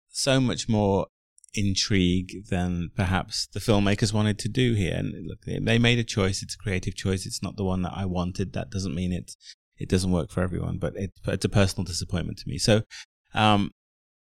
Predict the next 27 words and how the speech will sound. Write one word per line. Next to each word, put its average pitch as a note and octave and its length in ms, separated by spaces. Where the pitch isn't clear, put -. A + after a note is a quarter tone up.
my, A#2+ 300
my B2 140
gut C#3+ 240
tells C#3 260
me B2+ 100
six, - 440
but G2 240
I'm G#2+ 120
gonna G#2+ 140
be G#2+ 100
nice F#2 340
and G2+ 100
give G2+ 120
it G2 80
a G2 40
seven F#2+ 380
'cause B2 180
it, - 140
it C#3 160
was, C3 340
it, A#2+ 200
it C3+ 160
is, C#3 220
it, B2+ 140
it's - 180
a B2 40
great, D3+ 340